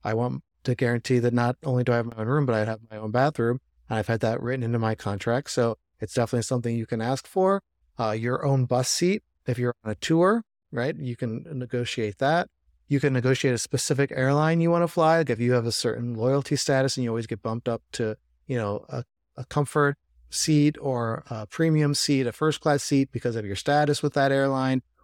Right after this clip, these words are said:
or you're trying to build up status with that airline, you could have that written in your contract that all of your flights have to be with an airline.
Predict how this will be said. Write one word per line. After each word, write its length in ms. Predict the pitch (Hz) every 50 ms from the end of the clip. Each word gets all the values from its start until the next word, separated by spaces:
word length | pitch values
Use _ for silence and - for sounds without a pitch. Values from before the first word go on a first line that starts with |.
| _ -
or 80 | 131 127
you're 100 | 123 120
trying 320 | - - 131 127 127 123
to 80 | 117 107
build 300 | 107 135 160 185 165 170
up 120 | 151 -
status 380 | - - 156 151 151 143 - 160
with 120 | 147 -
that 180 | 151 143 139 139
airline, 480 | 139 139 135 139 135 131 131 131 135 _ _ _ _ _ -
you 140 | 135 135 131
could 180 | - 131 113 107
have 140 | 131 123
that 200 | 120 131 123 120
written 200 | 123 123 127 131
in 60 | 123 120
your 140 | 117 120
contract 500 | - - 120 113 113 101 - 127 127 123 -
that 120 | 120 110
all 120 | 113 113 113
of 60 | 113
your 100 | 113 110
flights 300 | - - 107 110 110 -
have 140 | 117 110 -
to 80 | 117
be 160 | 107 110 113
with 120 | 117 110 -
an 140 | 110 110 120
airline. 460 | 143 160 165 160 151 156 156 156